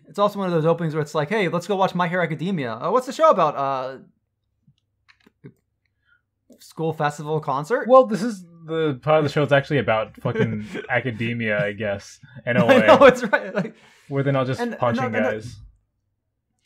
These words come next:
Speaker 1: But that's, that's, that's one of the things I love about the, this opening is that it, um, it actually, like, this is the first open that makes me feel like, "Oh, this is an anime about school kids."
Speaker 2: Yeah, and,
Speaker 1: Like
Speaker 2: and,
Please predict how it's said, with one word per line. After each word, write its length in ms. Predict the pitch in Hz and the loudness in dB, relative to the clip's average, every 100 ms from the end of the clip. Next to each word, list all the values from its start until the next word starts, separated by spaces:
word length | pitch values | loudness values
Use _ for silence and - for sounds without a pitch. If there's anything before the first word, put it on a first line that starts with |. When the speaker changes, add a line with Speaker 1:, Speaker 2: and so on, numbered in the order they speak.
| _ | _
Speaker 1:
But 100 | 190 | -2
that's, 160 | 247 | -2
that's, 240 | - 220 233 208 185 | -2 -10 -10 -10 -10
that's 140 | 190 | -8
one 120 | 233 | -6
of 60 | 220 | -4
the 0 | |
things 40 | |
I 40 | 185 | -4
love 240 | 143 147 | -2 -2
about 200 | 156 156 | -2 -4
the, 140 | 139 131 | -4 -12
this 180 | 127 135 | -12 -6
opening 420 | 160 170 139 123 | -4 -4 -8 -8
is 140 | 123 117 | -10 -4
that 220 | 139 143 | -4 -4
it, 140 | 143 | -4
um, 340 | 135 113 98 - _ _ _ _ | -4 -6 -8 -18 _ _ _ _
it 140 | 190 160 | -6 0
actually, 460 | 165 185 - 233 | 0 0 -4 0
like, 400 | 175 - 180 151 | 0 -2 -8 -2
this 160 | 156 208 | -4 -2
is 80 | 285 | -2
the 100 | - | -4
first 400 | - 190 226 - | -4 -6 -6 -6
open 340 | 170 180 208 165 | -4 -2 -2 -4
that 120 | 151 | -6
makes 200 | 156 156 | -8 -8
me 60 | 156 | -8
feel 120 | 165 | -6
like, 240 | 143 - _ _ | -6 -8 _ _
"Oh, 280 | 285 277 165 | 6 6 6
this 200 | 165 202 | 0 -2
is 100 | 208 | -4
an 160 | 196 160 | -4 -4
anime 320 | 135 127 139 160 | -8 -10 -8 -6
about 380 | 165 190 202 - | -4 -4 -4 -10
school 360 | - _ 185 214 | -20 _ -4 -4
kids." 380 | 127 120 117 - | -6 -10 -14 -8
Speaker 2:
Yeah, 600 | 196 277 277 190 120 98 - | 6 8 10 8 6 0 0
and, 100 | 160 | 2
Speaker 1:
Like 80 | 160 | 2
Speaker 2:
and, 180 | 170 | 0